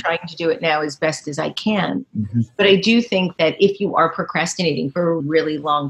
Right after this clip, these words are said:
Speaker 1: time, that should signal some sense of being really not wanting to do this
Speaker 2: Right.
Speaker 1: thing.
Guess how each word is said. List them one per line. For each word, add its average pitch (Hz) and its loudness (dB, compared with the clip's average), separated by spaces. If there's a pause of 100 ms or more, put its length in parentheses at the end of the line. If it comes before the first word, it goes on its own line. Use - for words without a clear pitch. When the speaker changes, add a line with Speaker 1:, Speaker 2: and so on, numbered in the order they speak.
Speaker 1:
time, 151 -2 (540)
that 180 0
should 254 2
signal 160 0 (580)
some 190 0
sense 170 0
of 151 2
being 175 0
really 160 2 (360)
not 180 2
wanting 160 0
to - -8
do 175 -2
this - -6
Speaker 2:
Right. 85 -4
Speaker 1:
thing. - -10